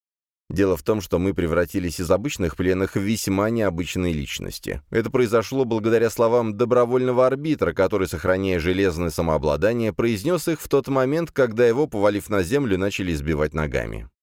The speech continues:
Все-таки он молодец. Его бьют ногами в живот, в пах, а может быть и в висок, а он улучил момент и сообщил, что я родственник того, кто совершил покушение на могущественного господина А,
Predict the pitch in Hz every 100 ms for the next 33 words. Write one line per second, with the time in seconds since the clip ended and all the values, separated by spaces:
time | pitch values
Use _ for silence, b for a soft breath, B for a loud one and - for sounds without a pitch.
0 | _ _ _ _ - 165 160 175 170 165
1 | 165 117 120 - - - 117 160 123 123
2 | 113 95 120 120 76 71 80 123 - -
3 | 113 123 - 92 120 117 98 104 107 -
4 | 101 87 78 76 156 147 - 175 214 180
5 | 160 165 170 151 151 175 143 123 139 131
6 | 180 165 131 - 143 165 156 165 - 151
7 | 147 - 151 160 135 151 156 147 131 156
8 | 143 147 160 151 196 165 139 135 135 139
9 | 147 - - 143 139 135 143 151 147 147
10 | 160 147 98 78